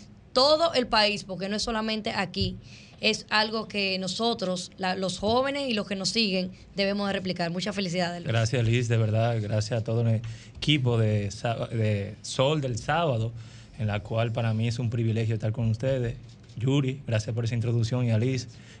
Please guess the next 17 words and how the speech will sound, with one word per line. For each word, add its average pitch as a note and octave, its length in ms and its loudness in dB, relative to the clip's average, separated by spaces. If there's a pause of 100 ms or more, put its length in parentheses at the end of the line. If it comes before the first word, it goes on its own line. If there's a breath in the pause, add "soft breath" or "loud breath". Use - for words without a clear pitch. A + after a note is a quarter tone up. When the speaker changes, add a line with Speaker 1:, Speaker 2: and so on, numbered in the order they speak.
Speaker 2:
Ya A2 120 2
con A#2+ 140 0
Yuri B2 240 2
he A#2 60 2
compartido A#2+ 420 0
varios B2 220 2
escenarios B2+ 520 0
y B2 100 -4
con A#2+ 100 -4
los B2 100 0
demás B2 300 0
es B2+ 80 -2
primera A#2 340 2
vez. G#2 240 -2
De A2 80 -4
verdad G#2 260 -2
que A2+ 260 0